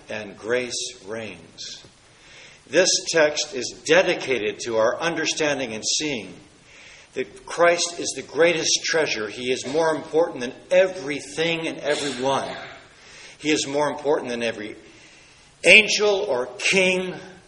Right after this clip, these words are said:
or part of creation. He is the preeminent one. Scripture regularly gives testimony and witness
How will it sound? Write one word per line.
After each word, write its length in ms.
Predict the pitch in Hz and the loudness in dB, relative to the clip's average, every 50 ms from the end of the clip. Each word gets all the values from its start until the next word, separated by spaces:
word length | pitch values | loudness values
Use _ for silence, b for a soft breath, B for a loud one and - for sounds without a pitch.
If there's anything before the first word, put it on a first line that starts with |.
| _ _ _ _ _ _ _ _ _ _ _ _ _ _ _ _ _ _ - | _ _ _ _ _ _ _ _ _ _ _ _ _ _ _ _ _ _ 0
or 140 | 160 147 139 | 2 2 2
part 380 | - - - - - 170 160 | 0 -2 -6 -2 0 0 0
of 120 | 165 160 - | 0 -2 -4
creation. 580 | - - 139 139 143 147 135 - - 107 95 | -6 -6 -4 -2 -2 -2 -2 -2 -4 -6 -8
He 320 | 90 87 - - 135 135 143 | -12 -16 -14 -12 -10 -10 -8
is 200 | - - 127 113 - - | -8 -8 -8 -8 -10 -10
the 120 | 113 113 | -12 -12
preeminent 880 | 110 - - - 123 123 120 120 127 123 113 110 101 92 90 92 - - - - 95 | -12 -14 -16 -14 -10 -8 -8 -6 -6 -6 -8 -8 -10 -12 -14 -18 -20 -20 -20 -20 -20
one. 120 | 90 90 85 82 - - - - _ _ _ _ _ _ _ _ _ - - B B B B B B B B B B B B B B B - | -20 -20 -20 -20 -20 -20 -20 -20 _ _ _ _ _ _ _ _ _ -18 -16 B B B B B B B B B B B B B B B -12
Scripture 500 | - - - 170 165 - - - 139 120 | -10 -4 -2 -2 0 0 -2 -4 -4 0
regularly 500 | 113 123 147 156 123 127 127 113 113 110 | 4 6 6 6 6 2 -2 -2 -2 -2
gives 300 | 113 123 127 113 - - - | 0 0 -2 -2 -2 -4 -2
testimony 640 | - 151 143 - - - 123 117 110 110 107 107 107 101 | 0 0 0 0 -2 -4 -4 -4 -4 -4 -4 -4 -6 -6
and 160 | 98 104 104 | -6 -4 -2
witness 300 | 123 160 - 123 113 | -2 -2 -2 -4 -6